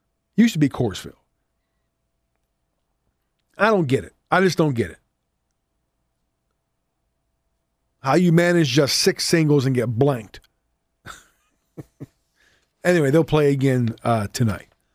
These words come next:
And then in the Orioles, good win for them. Any win for the O's on the road is a good win. They break the four four tie, a five spot in the ninth. They beat the A-, and the Astros have been red hot, uh, recently as well. So that's a good win, uh, for the O's.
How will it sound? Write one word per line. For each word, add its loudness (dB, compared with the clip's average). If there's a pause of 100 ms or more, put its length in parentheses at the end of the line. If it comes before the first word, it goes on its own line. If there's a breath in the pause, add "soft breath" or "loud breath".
(440)
And 2
then 4
in 2
the 4
Orioles, 2
good 2
win 2
for 0
them. 2
Any 0
win 0
for -2
the 0
O's 2
on 0
the 2
road 2
is 0
a 0
good 2
win. -2 (2000)
They 2
break 2
the -2
four 2
four 0
tie, 0
a -2
five -2
spot -2
in -6
the 0
ninth. 0 (420)
They 2
beat 2
the 0
A-, 0
and 0
the 4
Astros 2
have -2
been 2
red 2
hot, -2 (200)
uh, 0
recently 0
as -6
well. -2 (540)
So 2
that's -2
a 0
good 4
win, 0
uh, 0
for -2
the 0
O's. -16